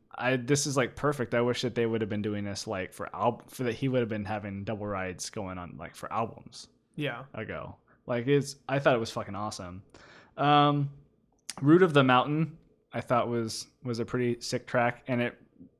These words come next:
Speaker 1: really reminded me of, of Immortal just because of, like,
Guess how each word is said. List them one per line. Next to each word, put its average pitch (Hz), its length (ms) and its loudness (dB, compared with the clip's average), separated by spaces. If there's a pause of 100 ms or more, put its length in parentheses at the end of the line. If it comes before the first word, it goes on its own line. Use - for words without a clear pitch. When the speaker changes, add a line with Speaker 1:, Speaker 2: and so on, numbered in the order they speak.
(160)
Speaker 1:
really 139 380 6
reminded 117 440 2
me 113 140 -2
of, 107 300 -4
of 110 160 -6
Immortal 104 420 -4
just 98 180 -8
because 104 300 -8
of, 98 220 -12
like, - 160 -14